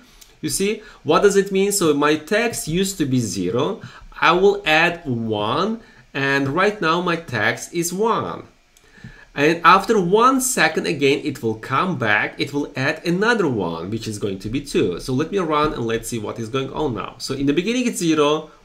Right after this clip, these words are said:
one, two, three, four, five. You see, and it will keep adding unless we close it.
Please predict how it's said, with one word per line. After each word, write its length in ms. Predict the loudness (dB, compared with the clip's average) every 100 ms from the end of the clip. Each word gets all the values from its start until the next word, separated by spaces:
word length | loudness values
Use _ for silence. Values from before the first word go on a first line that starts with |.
| -6
one, 400 | -2 -2 -4 -8 -18 _
two, 400 | -2 0 2 -2 -10 _ _ -10
three, 520 | 0 2 2 -2 -10 _ _ _
four, 500 | -10 -2 -2 -2 -8 -18 _ _ _
five. 400 | -2 0 0 -4
You 80 | -6
see, 280 | -2 -2 0
and 200 | -2 0
it 180 | -2 0
will 160 | -2 -2
keep 340 | -4 -4 -4 -2
adding 460 | 2 2 2 -2 -2
unless 460 | -2 0 0 0
we 80 | -4
close 420 | -6 -6 -8 -8 -10
it. 220 | -14